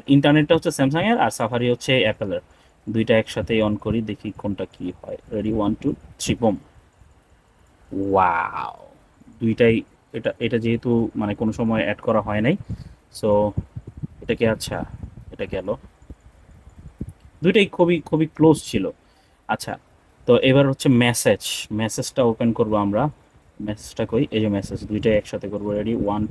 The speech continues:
টু, থ্রি। ওয়াও, so close, so close, আমার কাছে ক্লোজই লাগছে। হ্যাঁ, ক্লোজ লাগছে, ক্লোজ লাগছে। অ্যাপল ইন্টেলিজেন্স সব কিছু খুলে গেছে। And আমরা হচ্ছে CapCut-টা এখন খুলবো, CapCut, CapCut খুলবো, দেখি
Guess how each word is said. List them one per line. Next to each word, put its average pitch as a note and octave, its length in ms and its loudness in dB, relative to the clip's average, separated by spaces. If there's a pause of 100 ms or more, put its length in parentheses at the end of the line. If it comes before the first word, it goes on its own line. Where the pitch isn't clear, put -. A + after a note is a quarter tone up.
টু, - 120 -4 (140)
থ্রি। - 200 -6 (1500)
ওয়াও, G#2 160 4 (840)
so A3 100 8 (160)
close, G3+ 320 6
so F3+ 80 4 (140)
close, F#3 460 2
আমার A#2 160 -2
কাছে C3 260 -6
ক্লোজই C3+ 280 4
লাগছে। C3 380 -2 (500)
হ্যাঁ, D#3 160 2 (100)
ক্লোজ A2+ 280 2
লাগছে, G#2+ 320 -6
ক্লোজ G#2 320 -4
লাগছে। - 300 -12 (520)
অ্যাপল G#2+ 300 -2
ইন্টেলিজেন্স G#2 640 -2
সব - 160 -4 (100)
কিছু A2+ 180 -12 (100)
খুলে G#2+ 180 2
গেছে। G#2 240 0 (640)
And F3 400 4
আমরা D#3+ 220 8
হচ্ছে F3 240 2
CapCut-টা E3 500 2
এখন B2+ 240 0
খুলবো, G2+ 420 -4
CapCut, - 580 0 (300)
CapCut - 460 -4
খুলবো, A2+ 240 0
দেখি A#2+ 260 2